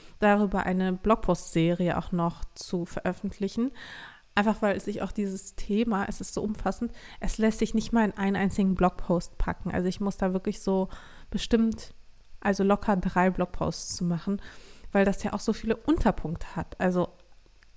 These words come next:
einfach die ganzen Begrifflichkeiten nur allein schon zu erklären, dauert, glaub ich, ewig.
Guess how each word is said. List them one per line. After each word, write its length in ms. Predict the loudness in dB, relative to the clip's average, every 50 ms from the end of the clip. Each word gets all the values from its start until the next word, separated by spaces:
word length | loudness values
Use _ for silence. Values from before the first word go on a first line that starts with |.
| -20 -20 -20 -20 -20 -20 -20 -20 -20 -20 -20 -6
einfach 300 | -2 -2 0 2 2 0
die 120 | 0 0 2
ganzen 280 | 0 0 2 2 0
Begrifflichkeiten 960 | 0 0 -2 -2 0 0 0 0 0 -2 -4 -2 -4 -4 -4 -4 -2 -2 -2 -2
nur 140 | 0 0
allein 260 | 0 0 -2 -2 -4 -4
schon 160 | -4 -6 -6
zu 140 | -6 -8 -8
erklären, 480 | -8 -8 -6 -4 -4 -2 -2 -2 -2
dauert, 280 | -2 -2 -2 -4 -6 -4
glaub 200 | -8 -6 -6 -6
ich, 160 | -10 -8 -4
ewig. 340 | -4 -2 -2 -2 -6 -8